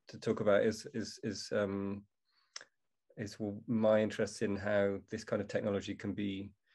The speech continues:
um, used more in the process of, of, um, of dance making and teaching and education. Um, you know, it's wonderful to, um,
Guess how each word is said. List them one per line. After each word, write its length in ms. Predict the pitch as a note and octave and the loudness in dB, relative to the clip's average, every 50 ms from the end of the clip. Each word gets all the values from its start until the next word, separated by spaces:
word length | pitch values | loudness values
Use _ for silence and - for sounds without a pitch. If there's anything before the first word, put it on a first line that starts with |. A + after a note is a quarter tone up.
| _ _ _ _ _ _ _ _ _ - | _ _ _ _ _ _ _ _ _ -6
um, 520 | G#2+ G2+ G2 G2 F#2 F2+ F#2 F#2 F#2 F#2+ G#2+ - _ _ _ _ _ _ _ _ _ _ _ _ - G#2 | -4 -4 -4 -4 -6 -8 -8 -10 -10 -12 -14 -18 _ _ _ _ _ _ _ _ _ _ _ _ -12 -6
used 500 | G#2 A2 A2+ A#2 A2+ G#2 G#2 G2 - - | 0 4 4 6 6 4 2 0 -2 -2
more 180 | A2+ G#2+ G#2 G2+ | -2 0 0 0
in 60 | G2+ | -2
the 60 | F#2+ | -4
process 640 | - - A2+ A2 A2 A2 - G2 F2 - - - G#2+ | -2 0 2 2 2 2 -2 -4 -4 -4 -8 -10 -10
of, 180 | G#2 F#2 - - - - - | -12 -12 -14 -18 -20 -16 -10
of, 180 | G#2+ G2 F2+ - - - - - G#2 | -10 -10 -10 -12 -18 -18 -10 -6 -6
um, 340 | G2 F#2+ F#2 F#2 F#2 F#2+ F#2 _ _ _ _ _ _ - - - | -4 -4 -6 -8 -10 -12 -14 _ _ _ _ _ _ -14 -10 -10
of 160 | G2+ F2+ - | -10 -6 -2
dance 300 | - G#2 A#2 A2 - - | 0 0 0 0 -2 -4
making 440 | G2 G2 G2+ - G2 F2+ F#2 F#2 - - | -4 -4 -4 -4 -6 -6 -6 -6 -6 -8
and 360 | G2 F#2 F2+ F2+ F2 F2+ - - _ | -8 -8 -6 -8 -10 -12 -14 -20 _
teaching 420 | - A#2 G#2 G2+ - G#2 G2 F#2+ G2 | -6 -6 -6 -4 -4 -6 -6 -6 -6
and 100 | G2 G2+ | -6 -8
education. 640 | G2+ - - - - G2+ G2+ G2+ - G2+ G2 F#2+ F2+ - - - - - - _ _ _ _ - A#2+ | -8 -8 -8 -2 0 0 0 0 -2 -4 -6 -6 -6 -10 -18 -20 -20 -20 -20 _ _ _ _ -4 -2
Um, 440 | A2 G#2+ G#2 G2+ G2+ G#2 A2+ - - _ - | 0 0 2 0 0 -2 -4 -8 -14 _ -6
you 60 | G#2+ | -4
know, 60 | G#2 | -4
it's 160 | G#2 G2+ - | -4 -2 0
wonderful 360 | A#2 A2 A2 A2 - A#2+ G#2 G2 | 2 2 2 0 0 -2 -2 -2
to, 360 | - - A2+ G2+ G2 G2 G2 - _ _ _ _ _ _ _ _ _ _ _ _ _ _ - - - _ | -4 -2 -2 0 0 -2 -4 -10 _ _ _ _ _ _ _ _ _ _ _ _ _ _ -16 -16 -10 _
um, 420 | B2+ G#2+ G2+ G2 F#2+ F#2+ F#2+ F#2 | -6 -4 -4 -4 -4 -6 -10 -10